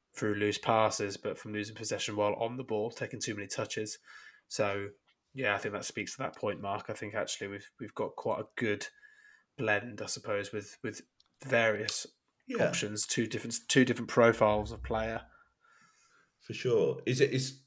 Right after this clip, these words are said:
Speaker 2: good to have the mix and to have the option. I mean, probably one of the things with Lee is, you know, when he, on his debut, obviously was sent off, but prior to that, we were down to ten men,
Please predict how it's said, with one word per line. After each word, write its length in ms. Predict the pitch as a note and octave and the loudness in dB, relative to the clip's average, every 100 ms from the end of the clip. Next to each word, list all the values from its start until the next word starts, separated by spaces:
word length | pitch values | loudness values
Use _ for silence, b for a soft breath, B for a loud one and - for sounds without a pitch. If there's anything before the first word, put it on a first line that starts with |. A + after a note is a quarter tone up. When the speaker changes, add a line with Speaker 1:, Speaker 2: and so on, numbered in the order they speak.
| - | -2
Speaker 2:
good 160 | D3+ | 2
to 100 | B2+ | 8
have 160 | A#2+ A#2+ | 6 6
the 80 | A2 | 2
mix 340 | G2+ E2+ - | 2 0 -2
and 140 | F#2+ | -4
to 100 | F2 | -2
have 220 | F2+ F#2+ F#2 | 2 0 4
the 100 | F#2 | 4
option. 360 | E2+ - E2 | 4 2 -2
I 80 | D#2+ | 0
mean, 140 | F#2+ | 0
probably 480 | F#2 G#2 F#2+ F2+ C#2+ B B B B B B - - | 2 2 2 0 -2 B B B B B B -20 -12
one 240 | F#2 A2 | 4 6
of 80 | G2+ | 6
the 80 | F#2+ | 4
things 320 | F2 F#2+ F2 | 2 2 2
with 140 | F2+ G2 | 0 2
Lee 300 | A2 F2 E2+ | 6 6 6
is, 320 | E2+ - - _ _ | 0 -10 -20 _ _
you 160 | G#2 | 0
know, 140 | F2 D#2+ | 2 4
when 140 | F#2 | 4
he, 220 | F2+ E2+ F2 - - | 4 2 -2 -14 0
on 120 | G2 | 2
his 160 | F#2 F2 | 2 2
debut, 600 | F#2+ F2 E2+ F2 E2+ E2+ - _ - | 4 6 4 4 2 0 -6 _ -6
obviously 320 | F2+ E2+ - D#2 | -4 -4 -8 -8
was 180 | D#2 | -4
sent 220 | - E2+ E2+ | 0 0 0
off, 300 | F2 - - | -2 0 -4
but 160 | F2 | -2
prior 240 | A2 F#2 E2+ | 2 2 2
to 120 | F2 | 2
that, 260 | D#2+ D2 F2 | 2 2 2
we 80 | |
were 60 | F2 | 2
down 240 | F2 E2+ | 4 2
to 120 | E2+ - | 2 -2
ten 240 | F2+ E2+ | 0 2
men, 340 | E2 D#2+ D#2 | 2 0 -2